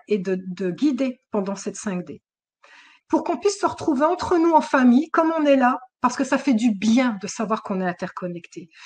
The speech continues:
Ça fait du bien qu'on est, de savoir qu'on n'est pas seul à penser tout ça. Et je le vois dans les chats,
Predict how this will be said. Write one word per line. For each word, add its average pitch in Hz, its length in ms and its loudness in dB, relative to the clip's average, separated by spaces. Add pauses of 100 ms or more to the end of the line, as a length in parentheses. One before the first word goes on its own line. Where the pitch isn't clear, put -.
(180)
Ça 254 140 0
fait 247 160 2
du 226 160 2
bien 254 200 0
qu'on 233 220 -2
est, 202 200 -2 (400)
de 208 120 -2
savoir 233 400 0
qu'on 208 120 0
n'est 196 100 0
pas 202 180 -2
seul 220 380 -4
à 180 80 -6
penser 180 380 -14
tout 202 140 -14
ça. 190 360 -8 (560)
Et 220 80 2
je 196 120 0
le 254 60 6
vois 262 220 4
dans 247 160 2
les 208 160 2
chats, 240 280 -2